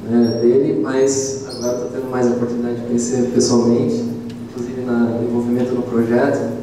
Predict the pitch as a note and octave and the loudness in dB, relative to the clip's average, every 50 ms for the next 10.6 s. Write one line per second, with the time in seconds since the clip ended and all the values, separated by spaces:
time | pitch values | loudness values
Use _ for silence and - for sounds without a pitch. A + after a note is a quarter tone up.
0 | - - - A#2+ A#2 - - A2+ A#2 - A#2+ A#2 A#2 - - - - - - - | -10 -6 -2 -2 -2 -2 -4 -6 -6 -8 -8 -10 -10 -10 -12 -14 -14 -14 -14 -14
1 | - - - - A#2 A2+ A2+ A2+ A2+ A2+ A#2 A#2 A#2 A#2+ A#2+ A#2+ A#2+ A#2 A#2 A#2 | -16 -16 -14 -10 -6 -2 2 2 2 2 2 0 2 2 4 4 4 4 2 2
2 | A#2 A#2+ A#2+ A#2 A#2 A2+ - A2 G#2+ G2+ - - A2 A2+ A2+ A#2 A#2+ - - G2 | 0 2 2 2 2 2 0 0 0 0 -2 -2 0 0 2 2 4 4 4 4
3 | - - A#2+ B2 B2 - - - - - - - - - - - - - - - | 2 2 2 0 0 -2 -4 -6 -8 -10 -10 -12 -14 -14 -16 -16 -16 -16 -16 -18
4 | - - - - - - C#3+ C#3+ D#3+ D#3+ D3 C#3+ D3+ D#3 D#3 D#3+ - - D3+ C#3+ | -18 -18 -18 -16 -14 -12 -6 -2 0 2 4 4 6 4 4 4 2 0 2 2
5 | C#3 C3+ C#3 C3+ B2+ - - D#3+ E3 - - - - - - - - - C3 C3 | 2 4 4 4 4 4 4 6 6 4 4 2 2 0 -2 -4 -4 -4 -4 -4
6 | C3 C3 C3 B2 B2 B2 B2 B2 A#2+ A#2 A#2+ A#2+ A#2+ A#2+ A#2+ A#2+ - - A#2+ A#2+ | -4 -4 -6 -6 -2 0 2 2 4 4 4 2 2 0 -2 -4 -2 -2 0 0
7 | A#2+ B2+ C3 C3 B2+ A#2+ A#2+ A#2+ - - A#2+ A#2+ A#2+ A#2 A#2+ B2 A#2 A#2 A#2 A#2 | 2 2 2 2 0 0 0 -2 -2 -2 -4 -4 -4 -2 -2 0 0 2 2 0
8 | A#2+ A#2 A#2+ A#2+ A#2+ A#2 A#2 A#2 A#2 B2 B2+ A#2+ A#2+ A#2+ A#2+ B2+ B2 B2 A#2+ - | 2 4 4 6 6 6 4 4 4 2 4 4 2 2 2 2 2 2 2 2
9 | - - - - - - - A#2 A#2 A#2 - A#2 A#2+ A#2 A#2 A#2 A#2 A#2 A#2 A#2 | 0 -2 -4 -4 -6 -8 -8 -8 -8 -6 -6 -2 0 0 0 2 2 2 4 4
10 | A#2 A#2+ - - - - - - - - - | 6 6 6 4 4 2 0 -2 -2 -4 -6